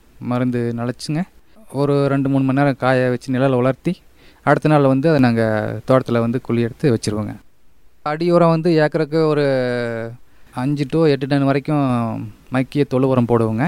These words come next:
அது இல்லாத பட்சத்துக்கு கோழி எரு வாங்கி apply பண்ணிங்க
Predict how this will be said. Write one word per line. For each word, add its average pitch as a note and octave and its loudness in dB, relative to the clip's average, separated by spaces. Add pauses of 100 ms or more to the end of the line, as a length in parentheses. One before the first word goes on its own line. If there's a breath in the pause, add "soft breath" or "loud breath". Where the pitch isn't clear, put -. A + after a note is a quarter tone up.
(400)
அது D3 4
இல்லாத E3 4
பட்சத்துக்கு D#3+ 0 (180)
கோழி D#3 4
எரு C#3+ 4
வாங்கி C3 0 (240)
apply A#2 0
பண்ணிங்க A#2+ -2